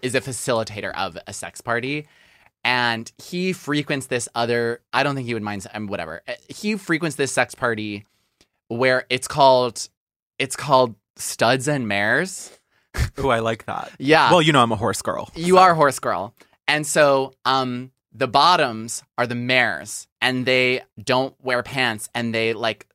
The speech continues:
Speaker 1: all stand in a line, like, bent over when, like, the studs walk in and do whatever they want to the mares that ha-, are, like, lined in their stables, so to speak.
Speaker 2: Mm-hmm.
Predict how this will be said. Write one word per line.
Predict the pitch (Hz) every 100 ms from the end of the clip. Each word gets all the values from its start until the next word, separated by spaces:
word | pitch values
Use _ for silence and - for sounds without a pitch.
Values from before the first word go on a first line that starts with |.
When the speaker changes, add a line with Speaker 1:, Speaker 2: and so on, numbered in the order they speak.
| -
Speaker 1:
all | 135 127 127 127
stand | 131 - 120 120 117
in | 110
a |
line, | 110 110 117 113 107 101 101 _
like, | 117 110 -
bent | - 107 110 -
over | 101 98 123 135 151 175 -
when, | 113 113 110
like, | 107 101 _
the | 92 117
studs | - - 117 120 -
walk | 80 71 -
in | 71 87 123 165 _ _ _ _ _ _ - 170
and | 139 139
do | 135 139
whatever | 131 127 123
they | 120
want | 117 143 135 120
to | 135
the | 117
mares | 110 110 110
that | 113
ha-, | 113 120
are, | 113
like, | 110 104
lined | 104 101 107
in |
their | 107
stables, | 101 - 98 101 120
so | - 143
to |
speak. | 151 175 208 -
Speaker 2:
Mm-hmm. | 123 110 107